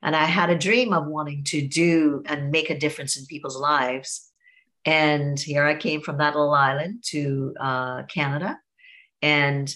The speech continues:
anything is possible once you set your, it's not,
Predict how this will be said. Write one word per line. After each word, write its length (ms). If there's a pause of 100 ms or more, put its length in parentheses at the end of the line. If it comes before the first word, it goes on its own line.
anything 360
is 100
possible 840
once 360
you 360 (440)
set 460
your, 260
it's 200
not, 260